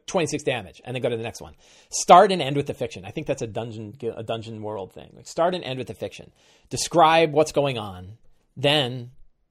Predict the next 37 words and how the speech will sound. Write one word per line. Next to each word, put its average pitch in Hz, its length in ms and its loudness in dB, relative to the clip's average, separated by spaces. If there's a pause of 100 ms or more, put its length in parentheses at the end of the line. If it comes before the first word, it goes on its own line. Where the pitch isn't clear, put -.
(160)
uh, 147 180 6
you 135 120 -4
know, 110 140 -4
figure 156 320 2
it 151 60 8
out 156 100 8
with 156 100 4
a 156 40 4
roll, 98 400 -4
and 123 140 -6
then 113 80 -4
describe 113 460 -4
what 113 140 -6
happens 101 300 -12
beca-, 107 300 -12
based 104 200 -12
on 90 80 -14
the 69 60 -18
roll. - 280 -16 (880)
Fiction, 156 540 -2 (360)
mechanics, 123 640 -6
fiction, - 380 -10 (180)
right? 107 300 -8
And 113 300 -8
you 117 180 -8 (880)
wrap 143 180 6
the 135 80 -2
whole 131 120 2
game 110 180 -6
that 98 180 -14
way. 85 120 -18 (1120)
Uh, 110 580 4 (200)
tactical 156 720 4
Delta 135 540 4
Niner 120 420 -2
sucks. - 680 -6
Yeah, 117 460 2